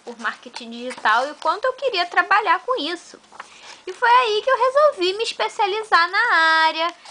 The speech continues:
fazer vários, o-, vários outros cursos, até entrar na pós, que hoje em dia também é na área de marketing digital.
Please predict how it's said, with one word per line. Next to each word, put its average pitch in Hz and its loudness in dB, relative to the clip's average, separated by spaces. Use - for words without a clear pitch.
fazer 285 0
vários, 269 2
o-, 262 -2
vários 349 2
outros 294 -10
cursos, 359 -6
até - 0
entrar 466 0
na 453 4
pós, 370 2
que 370 -10
hoje 320 -6
em 320 -12
dia 285 -4
também 370 -4
é 539 -4
na 427 4
área 285 -2
de 285 -12
marketing 285 -6
digital. 269 -2